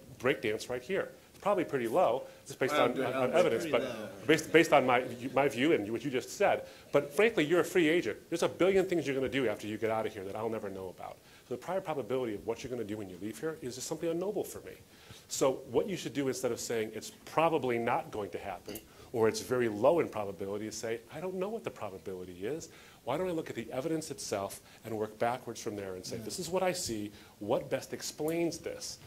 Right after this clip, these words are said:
Speaker 1: And it seems to me that a miracle, which I define not as the least likely event, but the intervention, uh, the, the violation of the laws of nature from the intervention of a divine being actually accounts for what we're seeing. I think science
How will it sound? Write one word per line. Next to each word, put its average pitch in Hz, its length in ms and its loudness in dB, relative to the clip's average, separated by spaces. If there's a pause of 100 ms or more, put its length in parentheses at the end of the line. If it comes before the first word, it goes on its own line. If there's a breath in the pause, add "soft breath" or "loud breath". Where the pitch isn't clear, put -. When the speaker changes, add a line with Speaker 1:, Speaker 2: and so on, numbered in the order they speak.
(160 loud breath)
Speaker 1:
And 117 80 -8
it 117 100 -4
seems 185 320 0
to - 120 -4
me 117 280 0 (200 loud breath)
that 120 120 -2
a 117 40 0
miracle, 110 720 -2 (300 soft breath)
which - 160 -4
I 143 180 2
define 135 400 -2
not 143 180 2
as 113 120 -2
the 117 80 2
least 117 320 -2
likely 127 400 2
event, 92 420 -8 (380 soft breath)
but - 400 6
the 113 80 -2 (100)
intervention, 135 720 0 (160)
uh, 123 200 6
the, 117 160 2
the 104 100 -4
violation 151 440 4
of 151 60 2
the 104 60 -2
laws 131 260 0
of 135 100 -8
nature 113 360 -8 (540 soft breath)
from 104 160 -6
the 120 100 -6
intervention 131 460 -2
of - 100 -10
a 104 40 -2
divine 101 420 -6
being 107 340 -4 (260 soft breath)
actually 123 460 -6
accounts 151 480 -8
for - 160 -14
what 95 220 -10
we're 120 80 -8
seeing. 185 420 -4 (540 soft breath)
I 151 120 0
think 147 220 -2
science 151 480 -2